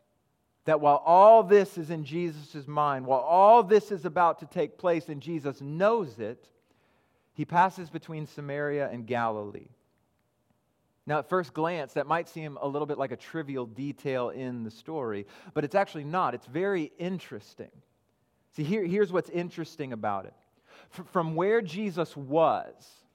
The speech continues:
he would need to go south to get to Jerusalem.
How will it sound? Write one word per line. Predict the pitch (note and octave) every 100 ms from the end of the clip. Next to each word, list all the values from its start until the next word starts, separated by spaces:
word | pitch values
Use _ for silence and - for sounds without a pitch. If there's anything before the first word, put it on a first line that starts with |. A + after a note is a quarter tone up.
| _ _ _ _ _ _ _ _ -
he | F#3+
would | G#3+ G3+
need | F#3 F#3 D#3+
to |
go | D#3+ D3+
south | C3+ - - F#3 A#2+ B2 -
to | -
get | C#3 D3
to | C3+
Jerusalem. | A2+ A#2+ C#3 C3+ - F2+ -